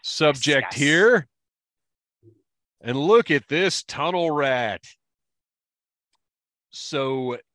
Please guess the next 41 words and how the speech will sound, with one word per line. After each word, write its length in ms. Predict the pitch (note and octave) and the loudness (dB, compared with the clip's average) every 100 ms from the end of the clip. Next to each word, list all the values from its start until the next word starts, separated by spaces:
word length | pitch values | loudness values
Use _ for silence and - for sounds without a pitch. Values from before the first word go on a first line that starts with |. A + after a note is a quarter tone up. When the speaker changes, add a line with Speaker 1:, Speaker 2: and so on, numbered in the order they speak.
| _ | _
Speaker 1:
he 340 | - E3 D#3 | -18 -14 -8
is 440 | C#3 C#3+ C#3 B2 - | -2 0 0 -2 -6
confirmed 1000 | - B2 G#2+ - D#3+ F3+ F#3+ G3 - - - | -6 -6 -6 0 4 4 2 0 -10 -12 -8
to 140 | D#3 | -6
be 180 | B2 C#3 | -2 -2
shorter, 600 | B2 - D#3+ E3 E3+ E3 - _ | -2 0 0 2 2 2 -4 _
not 240 | D3+ E3 F3+ | 0 0 0
a 40 | |
ton 380 | - - D4+ A#3+ | -8 -4 -2 -2
shorter, 420 | - C3 A2+ A2+ | -4 -4 -4 -4
but 120 | B2 A2 | -6 -10
he 100 | B2+ | -6
is 240 | C3+ D#3 | -2 -2
shorter 360 | - D3 D3+ D#3 | -2 -4 -2 -4
than 140 | D3 | -4
the 100 | D3 | -4
other 120 | D3+ | -4
characters 580 | D#3 A#2+ G2+ F#2 G2+ G#2 - - - | -4 -2 -2 -2 -8 -8 -12 -20 -12
because 220 | A2 A#2 | -4 -2
on 80 | A2+ | -2
the 80 | G#2 | 0
back 300 | G#2+ A2+ - | 0 0 -2
of 60 | |
the 80 | A#2+ | -6
packaging, 680 | - A2 G#2+ A#2 A#2+ B2 B2 - _ - | -2 -2 -2 -4 -4 -4 -8 -16 _ -6
uh, 340 | A2 G#2 G2 F#2 _ - | 2 4 4 0 _ -6
you 100 | A2+ | -2
know, 80 | G#2 | 0
they 120 | G#2+ | -2
give 160 | A2 | -4
the 60 | G#2 | -4
heights, 680 | A2+ C3+ G#2 - - - - - | -2 -2 -2 -8 -12 -12 -12 -6
and 240 | A2+ G#2 | -6 -4
he 280 | D3+ C3+ B2+ | -4 0 2
is 220 | A#2+ F#2 | 0 -2
just 360 | - G#3+ - C#3 | -4 -4 -2 -4
under 240 | B2 A#2+ | -4 -4
six 280 | - A#2+ - | -6 -6 -6
inches, 440 | F#2+ F2 F#2 - | -8 -8 -12 -12
which 160 | G2 G#2+ | -12 -10
is 280 | F#2 - | -10 -12